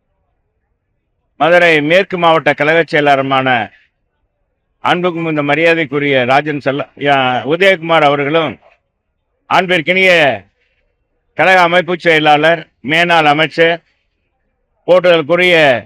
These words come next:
முன்னாள் செய்தி தொடர்பாளர், செய்தி த-, துறை அமைச்சர், அன்பிற்கினிய கடம்பூர் ராஜா அவர்களும்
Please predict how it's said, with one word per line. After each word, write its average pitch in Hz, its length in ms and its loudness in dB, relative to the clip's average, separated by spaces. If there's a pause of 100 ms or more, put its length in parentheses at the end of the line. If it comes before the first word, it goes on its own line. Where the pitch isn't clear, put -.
(1120)
முன்னாள் 165 400 0
செய்தி 175 240 2 (120)
தொடர்பாளர், 151 600 2 (100)
செய்தி 175 240 0 (120)
த-, 131 320 2 (760)
துறை 170 280 4
அமைச்சர், 156 440 0 (440)
அன்பிற்கினிய 170 600 0 (320)
கடம்பூர் 165 440 0
ராஜா 156 260 2
அவர்களும் 147 420 -2